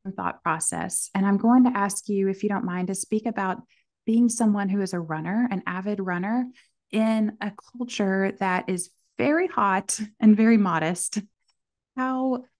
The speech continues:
when you are, when you are running and, and, and training and you are out and about, I know that there have been a few times that you felt like you were getting some attention that you did not welcome,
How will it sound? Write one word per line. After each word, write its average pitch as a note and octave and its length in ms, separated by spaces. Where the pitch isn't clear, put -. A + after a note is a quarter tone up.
when A#3+ 280
you B3 320
are, A3 540
when A3+ 240
you A#3+ 160
are A#3+ 280
running G3 800
and, F3 420
and, F3+ 440
and F#3+ 120
training G#3 720
and F#3 100
you F#3+ 100
are F#3+ 160
out A3 200
and G3+ 120
about, E3 420
I G3 60
know G#3 160
that A#3+ 100
there A3+ 120
have G#3 100
been G#3 100
a G3 40
few B3+ 220
times A3+ 360
that G#3+ 100
you G#3+ 80
felt B3+ 380
like F#3+ 280
you G#3+ 80
were G3+ 140
getting G3 300
some G3 180
attention E3+ 540
that F3 280
you G3 140
did A3+ 100
not A#3+ 160
welcome, D#3+ 560